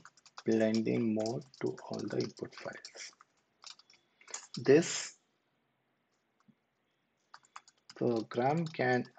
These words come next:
apply multiple blending modes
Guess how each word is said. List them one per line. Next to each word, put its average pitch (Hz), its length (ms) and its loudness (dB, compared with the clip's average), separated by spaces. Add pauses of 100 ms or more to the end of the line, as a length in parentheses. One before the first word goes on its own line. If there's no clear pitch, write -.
apply 131 500 -2 (540)
multiple 117 580 2 (360)
blending 113 680 4
modes 113 540 -4